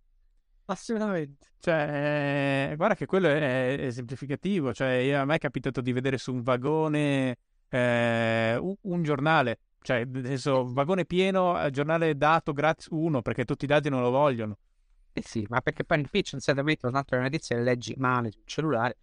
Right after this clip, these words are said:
Speaker 2: Sì, sì.
Speaker 1: Eh, però è, è interessante anche perché poi per me è stata una roba del marketing, no? Nel senso, una volta per me le edicole erano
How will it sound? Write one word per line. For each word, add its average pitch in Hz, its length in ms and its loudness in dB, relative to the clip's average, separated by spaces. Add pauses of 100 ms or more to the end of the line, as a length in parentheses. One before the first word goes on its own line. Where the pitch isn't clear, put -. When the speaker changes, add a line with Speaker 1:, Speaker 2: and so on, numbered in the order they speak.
Speaker 2:
Sì, 185 180 -4
sì. - 220 -12
Speaker 1:
Eh, 123 420 -4 (180)
però 220 240 4
è, 117 420 0
è - 120 -12
interessante 147 520 0
anche 135 180 -4
perché 165 260 0
poi 175 160 2
per 120 220 -4
me 202 300 -2
è - 80 -20
stata 113 500 -6 (460)
una - 100 -4
roba 135 280 4
del 104 160 -4
marketing, 110 380 -2
no? 117 60 0
Nel 113 160 0
senso, - 260 -6
una 139 80 -2
volta 175 280 0
per 113 140 -6
me 160 140 -2
le 208 60 -2
edicole 170 400 -2
erano - 220 -20